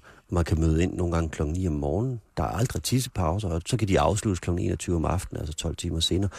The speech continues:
Så går man ud og spiser, får et let måltid, måske lidt for meget at drikke, og så fortsætter diskussionen.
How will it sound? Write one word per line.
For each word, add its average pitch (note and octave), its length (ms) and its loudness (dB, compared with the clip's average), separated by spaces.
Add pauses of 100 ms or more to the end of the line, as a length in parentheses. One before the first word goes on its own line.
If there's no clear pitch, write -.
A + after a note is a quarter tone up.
(140)
Så C#3 140 2
går A#2 120 6
man G2 160 4
ud G#2 120 4
og F2 60 4
spiser, C3+ 380 -2
får F2 160 0
et E2+ 80 0
let F#2+ 160 0
måltid, G#2+ 500 0 (400)
måske - 220 0
lidt G#2 140 4
for - 120 -4
meget F2+ 140 6
at F#2 100 2
drikke, F#2+ 140 4
og F2 40 0
så C3 80 4
fortsætter G#2 460 2
diskussionen. - 760 -6